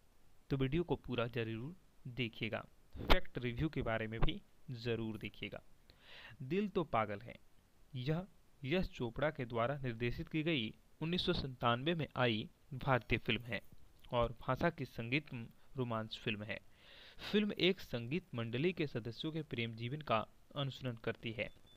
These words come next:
जिसमें कि लीड रोल में आपको दिखाई देंगे माधुरी दीक्षित और करिश्मा कपूर और इसी के साथ शाहरुख खान। ये तीन मुख्य लीड रोल में इस फिल्म में आपको दिखाई देने वाले हैं। यह फिल्म का निर्देशन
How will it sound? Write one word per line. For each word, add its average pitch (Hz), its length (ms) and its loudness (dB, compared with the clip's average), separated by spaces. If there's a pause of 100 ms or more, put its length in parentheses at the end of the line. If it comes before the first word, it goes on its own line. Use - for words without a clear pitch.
(100)
जिसमें 175 280 2
कि 208 120 2
लीड 127 340 6
रोल 135 220 0
में 139 200 -4
आपको 120 340 -2
दिखाई 131 400 2
देंगे 143 340 0 (380)
माधुरी 117 460 2
दीक्षित 120 380 0 (200)
और 131 220 6 (100)
करिश्मा 110 400 -2
कपूर 104 400 -8 (580)
और 120 280 6
इसी 180 200 -2
के 147 120 -2
साथ 120 360 0 (160)
शाहरुख 113 440 6
खान। 107 220 -2 (480)
ये 160 100 8
तीन 190 380 -2
मुख्य 131 340 -2
लीड 113 280 -2
रोल 131 260 0
में 110 180 0 (340)
इस 180 220 2 (720)
फिल्म 175 300 6
में 117 160 2
आपको 110 340 0
दिखाई 117 440 0 (240)
देने 139 280 2
वाले 107 260 0
हैं। 117 220 2 (440)
यह 131 220 2
फिल्म 185 300 2
का 143 160 6
निर्देशन 120 520 0